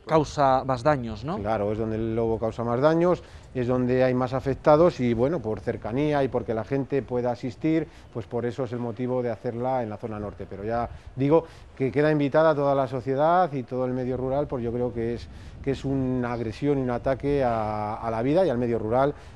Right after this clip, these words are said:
Speaker 2: esta decisión que ha tomado el gobierno.
Speaker 1: No sé si tenéis alguna esperanza de que esto vaya para atrás.
Speaker 2: Pues
Speaker 1: Pocas.
Speaker 2: bueno, yo por lo que veo parece que, mm,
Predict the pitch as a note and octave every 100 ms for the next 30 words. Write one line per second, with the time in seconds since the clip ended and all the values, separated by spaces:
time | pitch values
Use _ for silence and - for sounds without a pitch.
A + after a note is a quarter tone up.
0 | - A#2 A#2 B2 A#2+ B2 A#2+ A2+ B2 B2+
1 | B2 A#2+ A2+ A#2+ A#2 A2+ G#2+ G#2+ G2+ G2+
2 | F2+ E2+ - - D3+ D3 D3 C3+ C3 C3+
3 | A#2+ B2+ B2+ A#2 A2+ A#2 - A#2 A2+ A2
4 | A2 A#2+ C3 - - - - D#3+ A2+ A#2
5 | D3+ G3 A#2 C3 D3 D#3 D#3+ D#3+ D3+ D3
6 | C#3 C3+ C3+ D#3+ D#3 C#3+ D3 C3 C3+ C3+
7 | B2+ B2+ B2 A#2+ A#2+ A#2 A#2+ B2 B2+ B2+
8 | B2+